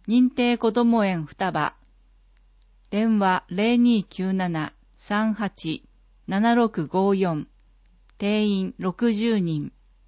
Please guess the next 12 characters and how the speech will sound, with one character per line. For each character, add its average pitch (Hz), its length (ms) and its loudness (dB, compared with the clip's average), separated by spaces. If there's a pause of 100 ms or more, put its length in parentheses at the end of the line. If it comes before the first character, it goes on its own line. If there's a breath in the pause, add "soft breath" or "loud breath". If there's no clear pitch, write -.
(840)
認 233 260 4
定 233 260 0
こ 233 120 0
ど 240 140 2
も 240 200 4
園 180 200 0
ひ 190 180 -8
ま 196 160 0
わ 175 140 0
り。 147 220 -8 (560)
電 208 300 2
話、 180 260 2